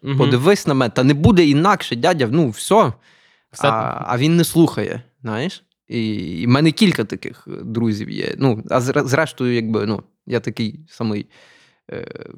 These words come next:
Speaker 2: тоді був. І, і я харився, що вони не чують мене і далі страдають. Але це, ну, от, знову ж таки, повертаючись до того, що я казав, ти маєш пройти це
Speaker 1: Сам?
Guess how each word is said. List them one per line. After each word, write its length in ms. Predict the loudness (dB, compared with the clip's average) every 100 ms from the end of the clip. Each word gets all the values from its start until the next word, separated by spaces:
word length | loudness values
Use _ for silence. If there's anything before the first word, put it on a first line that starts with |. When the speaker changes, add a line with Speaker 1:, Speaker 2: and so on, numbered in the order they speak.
| -10
Speaker 2:
тоді 260 | -6 -4
був. 300 | -4 -6 -4
І, 300 | 0 2 2
і 160 | 4 4
я 120 | 4
харився, 520 | 2 0 0 -2 -8
що 160 | -8 -8
вони 420 | -6 -6 -8 -10 -12 -12 -14 -14 -6
не 180 | -2
чують 380 | -2 2 2 0
мене 240 | -6 -10 -8
і 80 | -4
далі 240 | -2 -2
страдають. 680 | -4 -6 -6 -2 -4 -4 0
Але 160 | 2 2
це, 220 | 2 -2 -2
ну, 140 | -2
от, 140 | -2 -4
знову 240 | -6 -4
ж 80 | -6
таки, 160 | -10 -12
повертаючись 680 | -8 -8 -2 0 0 -4 -8
до 80 |
того, 160 | -6 -6
що 120 | -6
я 40 | -6
казав, 340 | -2 0 0
ти 80 | 0
маєш 240 | -2 -4
пройти 420 | -6 -8 -6 -6
це 300 | -6 -6 -8 -10 _ _ _ _ _
Speaker 1:
Сам? 340 | -8 -6 -6